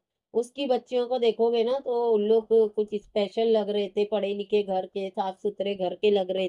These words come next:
थे, और इसके दोनों बच्चे ना भिखारी लग रहे थे। लानत है पिटारा तेरे ऊपर, लख दी लानत है।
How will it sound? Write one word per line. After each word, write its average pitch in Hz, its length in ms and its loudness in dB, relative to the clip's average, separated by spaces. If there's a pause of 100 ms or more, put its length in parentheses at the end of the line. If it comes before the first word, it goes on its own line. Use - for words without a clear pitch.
थे, 208 140 4 (440)
और 220 140 2
इसके 240 280 -2
दोनों 226 300 4
बच्चे 220 300 -2
ना 247 120 -4
भिखारी 208 500 -4
लग 190 180 -2
रहे 190 180 -2
थे। 180 200 -8 (540)
लानत 226 460 2
है 247 80 -2
पिटारा 214 380 0
तेरे 220 220 -2
ऊपर, 220 280 0 (120)
लख 214 220 -2
दी 247 220 -4
लानत 180 460 0
है। 160 80 -10